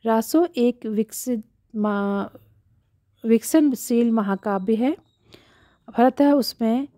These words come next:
भाषा के प्राचीन एवं नवीन दोनों रूपों का मिश्रण प्राप्त हो जाता है। रासों में हिंदी इतर भाषाओं के शब्दों का प्रयोग खुलकर हुआ है।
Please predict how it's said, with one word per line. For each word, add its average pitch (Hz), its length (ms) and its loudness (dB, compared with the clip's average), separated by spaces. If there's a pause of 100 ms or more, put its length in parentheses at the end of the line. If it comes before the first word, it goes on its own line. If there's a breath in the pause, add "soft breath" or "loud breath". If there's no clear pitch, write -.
(120)
भाषा 202 360 -4
के 240 220 -2
प्राचीन 233 720 -4
एवं 202 160 0
नवीन 214 500 2
दोनों 220 420 0
रूपों 202 360 -4
का 220 160 -6
मिश्रण 214 400 -4
प्राप्त 208 420 -6 (160)
हो 247 120 4
जाता 196 360 -2
है। 175 220 -12 (1300 soft breath)
रासों 233 340 4
में 294 240 2
हिंदी 240 460 2
इतर 240 380 -2
भाषाओं 214 520 -4
के 233 200 -2
शब्दों 214 420 -4
का 226 220 -4
प्रयोग 214 400 -2
खुलकर 233 380 0
हुआ 233 240 0
है। 233 300 0